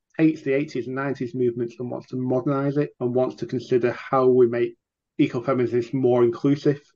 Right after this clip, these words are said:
to include all voices, because one of the criticisms of the second wave of feminism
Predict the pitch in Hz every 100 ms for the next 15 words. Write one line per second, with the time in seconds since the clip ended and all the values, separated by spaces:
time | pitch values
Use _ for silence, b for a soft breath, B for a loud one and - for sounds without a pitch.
0 | _ - 123 120 131 123 139 151 165 156
1 | - 156 - - 123 127 147 120 - 139
2 | 120 117 117 117 110 _ _ _ _ _
3 | 123 117 123 123 147 - 127 117 113 127
4 | 120 120 120 110